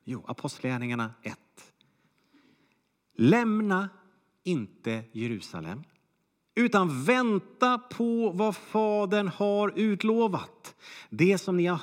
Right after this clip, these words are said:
hört av mig. När den helige ande kommer över er ska ni få kraft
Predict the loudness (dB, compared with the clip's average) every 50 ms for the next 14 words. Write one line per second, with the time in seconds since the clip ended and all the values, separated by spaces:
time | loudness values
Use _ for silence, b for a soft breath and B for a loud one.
0 | -4 -4 -2 -2 0 -2 -2 -4 -8 -14 -20 -14 -10 -8 -6 -4 -4 -6 -6 -8
1 | -12 -16 _ _ _ -10 -8 -8 -8 -8 -10 -14 -20 -20 -20 -20 -20 _ _ _
2 | _ _ _ _ _ _ _ _ _ _ _ -4 0 2 2 4 4 2 4 4
3 | 6 6 6 6 6 6 4 4 4 2 2 2 2 2 2 2 2 2 2 2
4 | 0 -2 -4 0 0 2 2 2 2 2 2 2 0 0 -2 -2 0 0 0 0
5 | 0 -2 0 0 2 4 4 4 4 2 0 B B B B B -20 -20 -20 -14
6 | -4 -2 0 0 2 2 0 0 0 0 0 2 2 2 2 0 0 -2 -2 -2
7 | -2 -2 -4 -2 -2 -2 -4 -6 -10 -20 -20 -20 -20 _ -20 -20 -20